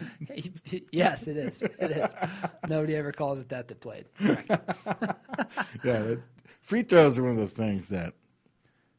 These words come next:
Speaker 1: people, uh, get so mad when you miss them, but they're harder than you, than people think.
Speaker 2: Yeah, you're exhausted. Your legs are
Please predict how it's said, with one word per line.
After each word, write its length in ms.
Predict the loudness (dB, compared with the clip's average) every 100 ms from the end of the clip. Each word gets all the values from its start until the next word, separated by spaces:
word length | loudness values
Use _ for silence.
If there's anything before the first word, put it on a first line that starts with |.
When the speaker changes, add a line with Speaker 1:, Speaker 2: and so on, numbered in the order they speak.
| 0
Speaker 1:
people, 300 | 0 2 -2 -2
uh, 80 | -2 0
get 200 | 0 0
so 140 | 0 0
mad 260 | 2 0
when 80 | 0
you 80 | -2
miss 220 | -2 -4
them, 120 | -6 -12
but 140 | -10
they're 120 | -8
harder 340 | -6 -2 0 0
than 240 | -2 -4
you, 100 | -8 -14 _ -16
than 120 | -12
people 260 | -10 -10 -10
think. 420 | -8 -8 -10 -20 _ _ _
Speaker 2:
Yeah, 400 | 2 2 2 -4
you're 200 | -6 -6
exhausted. 600 | -6 -2 0 0 -2 -4 -4
Your 120 | -6
legs 340 | -4 -4
are 60 | -6